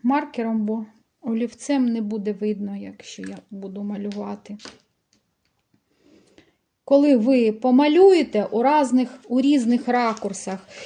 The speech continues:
і ще бажано, е, ви не малюйте один до одного, а збільшите розмір ромашки, щоб було легше. Бачите, це в три, в три рази більше,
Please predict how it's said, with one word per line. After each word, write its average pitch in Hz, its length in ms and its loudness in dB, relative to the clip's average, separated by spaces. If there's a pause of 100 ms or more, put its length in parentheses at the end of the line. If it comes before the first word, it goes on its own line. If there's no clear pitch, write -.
(160)
і 226 100 -6
ще 311 520 0
бажано, 247 760 2 (480)
е, 180 120 -8 (1120)
ви 262 560 2
не 262 180 6
малюйте 359 500 6
один 247 440 4
до 233 240 8
одного, 190 560 0
а 359 140 2
збільшите 208 1000 0
розмір 196 520 0 (100)
ромашки, 202 640 -4
щоб 226 300 -4
було 285 240 4
легше. 190 520 -2
Бачите, 269 480 -6
це 262 180 -8
в 262 140 -10
три, 226 340 0
в - 160 -16
три 247 460 0 (260)
рази 208 320 0
більше, 185 680 -6